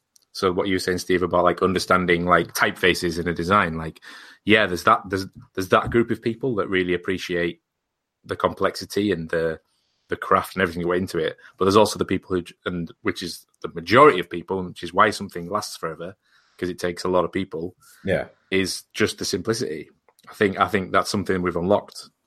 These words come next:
Speaker 1: through talking through, is that that is what makes something timeless. And I think beyond design and beyond, like, s-, actual consumables, process, timeless processes, it's the simple ones that win out.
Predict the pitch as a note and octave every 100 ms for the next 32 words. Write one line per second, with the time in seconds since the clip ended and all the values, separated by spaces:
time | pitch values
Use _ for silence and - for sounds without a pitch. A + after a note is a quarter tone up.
0 | - F2+ - F#2 E2+ E2 B2 F2 - E2
1 | - _ _ _ _ _ _ - F#2 F2+
2 | F2+ F2 E2 E2+ F2 E2 G#2 F2 F2+ E2+
3 | - G#2 - - _ _ _ - - _
4 | G#2 G#2+ A2 G#2+ G2 F#2+ A2 A#2+ A2 G2
5 | F#2+ F#2+ F#2+ E2+ - - F#2 F#2 - -
6 | _ _ _ _ _ - - _ _ -
7 | G2 - F#2+ G#2 F2+ G2 G#2+ G#2+ C3 B2
8 | - _ - - G2 G2+ - B2 - -
9 | - _ _ _ _ _ _ _ _ _
10 | _ _ _ F#2 - G#2 G2 F2+ - F#2+
11 | F#2+ - - A2+ A#2 - - F#2 A2+ -
12 | F#2 G#2 F#2+ F#2 D#2+ F#2 F2+ A#2 B2